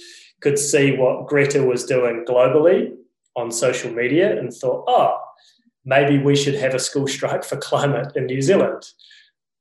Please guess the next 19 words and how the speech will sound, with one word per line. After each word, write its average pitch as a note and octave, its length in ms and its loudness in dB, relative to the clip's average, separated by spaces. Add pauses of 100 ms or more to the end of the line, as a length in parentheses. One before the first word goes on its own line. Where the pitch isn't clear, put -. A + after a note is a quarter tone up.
Quick - 240 0
look D3 200 0
around, C3+ 760 0
I B2+ 80 0
don't D3 300 0
think C3 260 -4
anybody B2+ 440 -2
else B2 220 2
is B2 120 -10
doing F#3+ 300 6
that, C3 320 2
maybe A#2+ 260 -2
I'll D#3 140 4
start G#3+ 400 0
one, A2+ 260 -4 (220)
you C3 120 -6
know? B2 460 2
And B2+ 180 -6
so B2 460 2